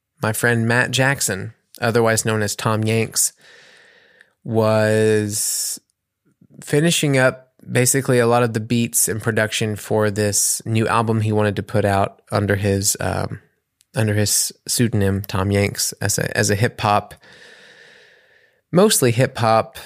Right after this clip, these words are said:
kind of pop, experimental album. Really cool stuff, really cool beats, and, um, he's a great rapper.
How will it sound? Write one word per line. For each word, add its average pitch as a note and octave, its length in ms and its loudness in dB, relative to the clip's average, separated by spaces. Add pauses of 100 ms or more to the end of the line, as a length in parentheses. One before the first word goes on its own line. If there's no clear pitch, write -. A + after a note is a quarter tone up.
(140)
kind A#2 220 0
of G#2+ 280 -2 (240)
pop, G#2+ 480 0 (800)
experimental A2 1300 0 (640)
album. A#2 480 0 (1160)
Really B2+ 300 2
cool A2+ 260 -2
stuff, - 340 -2
really B2+ 180 2
cool A#2+ 280 0
beats, G#2+ 600 -2 (400)
and, G#2 460 -2
um, G2 400 -4
he's A#2+ 180 -2
a B2 60 2
great A2+ 300 2
rapper. G#2+ 460 0